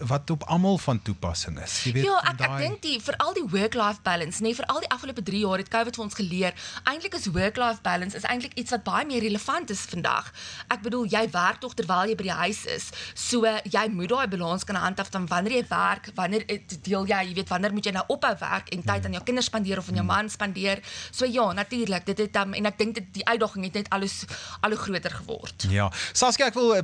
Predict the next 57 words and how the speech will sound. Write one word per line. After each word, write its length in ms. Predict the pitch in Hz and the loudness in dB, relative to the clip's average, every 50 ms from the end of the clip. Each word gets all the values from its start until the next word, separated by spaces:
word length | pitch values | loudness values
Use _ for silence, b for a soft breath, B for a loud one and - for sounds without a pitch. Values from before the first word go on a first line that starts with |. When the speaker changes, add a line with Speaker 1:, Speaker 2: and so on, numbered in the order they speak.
| - | 2
Speaker 1:
so 160 | - - 247 | 0 -2 0
vinnig 220 | 226 - 262 254 214 | 2 2 2 4 4
na 100 | 254 226 | 4 6
jou 200 | 165 151 143 160 | 6 6 6 4
toe 100 | 180 190 | 2 2
gaan. 140 | - 190 180 | 2 2 2
Ek 80 | 170 | 2
sien 220 | - - - 208 196 | 2 2 4 6 6
jy 160 | 185 175 170 | 6 6 4
sit 220 | - - 196 175 | 4 2 2 4
daar 180 | 160 156 156 160 | 6 6 6 6
so 100 | - 180 | 4 2
en 120 | 165 151 | 0 0
knik 300 | - - 175 190 170 - | 2 4 4 4 4 2
saam 300 | - - 190 175 165 160 | 2 4 6 6 8 6
en 60 | 165 | 6
ek 80 | 160 147 | 2 4
weet 160 | 139 147 156 151 | 4 2 4 4
jy 60 | 190 | 2
het 80 | 175 | 4
so 100 | - 208 170 | 4 2 4
baie 320 | 117 123 120 127 147 151 | 6 6 6 8 6 6
wat 120 | 143 143 - | 4 2 0
jy 60 | 147 | -2
graag 340 | 131 - 165 165 156 151 127 | 0 2 4 6 6 6 4
wil 140 | 143 147 123 | 2 0 2
byvoeg 580 | 101 117 110 123 139 127 - 151 139 - - | 4 4 4 4 4 2 0 0 0 0 2
dalk, 300 | 110 120 120 123 127 - - | 4 6 6 6 4 2 4
maar, 200 | 139 131 123 110 B B B B B B B B B B B B B B B B B - | 4 4 4 4 B B B B B B B B B B B B B B B B B 0
ehm, 240 | 156 151 151 151 151 - - | 2 2 2 2 0 -4 0
on-, 160 | - 196 226 - | 2 2 2 4
ons 200 | - 196 202 - | 4 4 4 4
het 80 | 233 | 4
dit 80 | 220 208 | 4 4
al 120 | 208 180 | 2 2
genoem 280 | - - 147 120 117 127 | 4 2 4 4 4 4
in 60 | 151 | 4
die 100 | 139 120 | 2 2
program 480 | - 127 117 - - 117 113 110 107 110 | 2 2 0 2 2 2 4 4 4 4
en 80 | 110 | 4
dat, 180 | 107 113 113 - - | 4 2 0 0 -2
dat 240 | - 120 117 - 117 | -4 -4 0 0 0
die 120 | 131 131 - | 0 0 0
onderwys 420 | 160 185 214 202 170 165 151 - | 2 2 4 4 4 2 2 2
werklik 380 | - 104 104 107 - 160 - - | 2 2 2 2 0 -4 0 2
waar 260 | 135 127 120 117 - - | 4 4 4 2 2 2
'n 120 | 113 110 104 - 92 | 2 2 2 2 0
roeping 400 | 98 95 - - 131 113 107 - 95 | 0 -2 0 0 0 0 0 0 -2
is 280 | 92 85 - - - | -4 -2 -2 -4 -2
en, 360 | - 120 117 117 117 113 107 B B B B B B B B B B B B | 0 2 2 4 4 2 0 B B B B B B B B B B B B
ehm, 180 | - 120 117 127 | 0 0 0 0
ons 180 | - 185 175 156 | 2 2 2 2
het 140 | 202 196 170 | 2 2 2
ook 140 | 190 175 - | 0 2 4
nou 180 | 120 110 120 120 | 4 4 4 4
gehoor 460 | - - 143 117 135 175 196 180 139 | 2 2 2 4 4 4 4 2 2
dat, 180 | 127 127 120 | 2 0 0